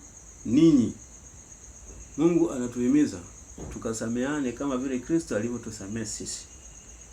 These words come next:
Maana ya, maana ya <clears throat> uweza mabegani mwako. Kwa hiyo Mungu anatuhimiza tendo la msamaha.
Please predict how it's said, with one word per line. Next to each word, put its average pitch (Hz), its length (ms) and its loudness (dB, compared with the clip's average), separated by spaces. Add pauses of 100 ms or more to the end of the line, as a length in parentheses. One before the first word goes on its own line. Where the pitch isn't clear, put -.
(480)
Maana 143 600 0
ya, 117 240 -4 (1600)
maana 151 360 2
ya 110 220 0 (1120)
<clears throat> 160 340 2
uweza 139 480 2 (500)
mabegani 110 440 -2
mwako. 113 380 -2 (1800)
Kwa 202 120 4
hiyo 196 160 4
Mungu 196 220 2
anatuhimiza 139 560 4 (960)
tendo 160 320 4
la 120 100 2
msamaha. 110 480 -2